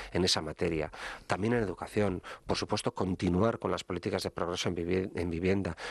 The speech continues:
con las políticas de bonificación y de fomento del uso del transporte público. Bueno, de tantos campos en los que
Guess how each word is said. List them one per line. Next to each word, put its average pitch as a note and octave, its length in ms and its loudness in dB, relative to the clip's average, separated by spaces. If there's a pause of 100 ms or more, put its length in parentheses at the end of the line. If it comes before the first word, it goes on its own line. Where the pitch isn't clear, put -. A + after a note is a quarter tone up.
(120)
con G#2 140 2
las F2 140 2
políticas G2+ 420 -2
de G#2 60 -4
bonificación G2 720 0
y G2+ 40 2
de G2 80 2
fomento G2 460 0
del G2 160 0
uso G2+ 160 0
del F2 80 0
transporte - 440 -4
público. F2+ 540 -2 (260)
Bueno, G#2 220 2
de F#2 80 2
tantos C#3+ 380 0
campos G2+ 340 0
en F#2+ 80 0
los - 160 0
que F#2 220 0